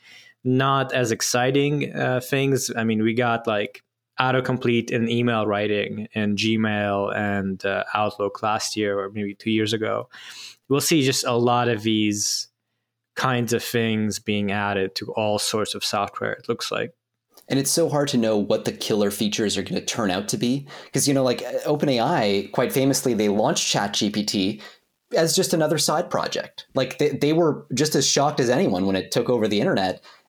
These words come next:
Speaker 2: And, uh, and so, you know, maybe one of these things will be, like, the next big thing. And maybe it is, you know, email writing automation or something like that. But, uh, we'll just have to wait and see in the next couple of months, I guess.
Speaker 1: Yeah. Yeah, we'll have to see.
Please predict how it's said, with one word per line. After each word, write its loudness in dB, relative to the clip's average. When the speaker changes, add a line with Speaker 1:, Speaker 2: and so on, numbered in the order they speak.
Speaker 2:
And, 2
uh, 4
and 0
so, 2
you 2
know, 0
maybe 2
one 4
of 0
these 2
things 2
will 0
be, 2
like, 0
the 0
next 0
big 0
thing. 4
And 2
maybe 4
it 4
is, 4
you 4
know, 4
email 2
writing 2
automation 2
or 0
something -2
like -2
that. -2
But, -2
uh, 0
we'll 0
just 2
have 0
to 2
wait 2
and -2
see 0
in 2
the 0
next 0
couple -2
of 2
months, -2
I 0
guess. -4
Speaker 1:
Yeah. 0
Yeah, 0
we'll 2
have -4
to -8
see. -2